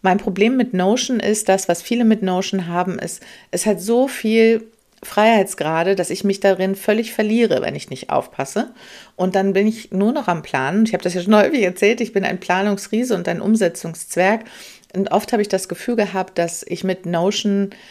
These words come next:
äh, tendenziell pseudoproduktiv bin. Also ich mache irgendwas und wuschel irgendwas, aber es kommt irgendwie sehr wenig dabei raus. Und diesen Freiheitsgrade hat Trello in diesem Ausmaß nicht.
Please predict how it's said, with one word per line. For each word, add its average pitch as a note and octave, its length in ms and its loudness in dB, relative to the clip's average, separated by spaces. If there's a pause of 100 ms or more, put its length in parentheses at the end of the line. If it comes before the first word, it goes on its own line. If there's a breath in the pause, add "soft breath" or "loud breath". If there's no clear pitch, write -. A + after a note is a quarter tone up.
(260 loud breath)
äh, - 140 -16 (400)
tendenziell G3 600 0
pseudoproduktiv E3+ 1040 -2
bin. G3+ 340 0
Also E3 200 -2
ich E3+ 220 -6
mache F#3 220 -2
irgendwas F3+ 560 -2
und - 240 -10
wuschel F#3+ 340 0
irgendwas, E3+ 640 -2
aber D#3 240 -4
es - 140 -10
kommt E3 200 -4
irgendwie E3 280 -4
sehr D3+ 160 0
wenig D#3+ 240 -4
dabei C#3+ 220 -2
raus. D#3+ 400 -2 (460 loud breath)
Und F3 560 -6
diesen E3+ 300 -6
Freiheitsgrade F3 760 -2
hat D3 160 -4
Trello D3 300 -2
in C#3+ 160 -6
diesem C#3 260 -8
Ausmaß A#2 600 -6
nicht. - 260 -10